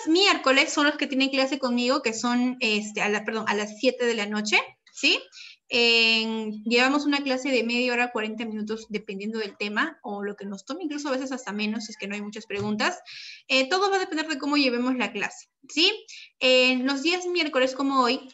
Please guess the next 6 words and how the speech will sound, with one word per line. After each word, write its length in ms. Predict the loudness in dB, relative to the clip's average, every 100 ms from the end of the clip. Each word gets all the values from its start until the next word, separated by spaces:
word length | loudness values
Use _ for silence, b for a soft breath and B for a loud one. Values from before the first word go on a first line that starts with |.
| _ _ -6
publico, 640 | -2 0 0 4 4 4 0
eh, 260 | -2 -2
una 280 | 0 2 2
clase 340 | 2 2 2 -2
en 140 | -2
Classroom. 600 | 0 2 2 0 -2 -2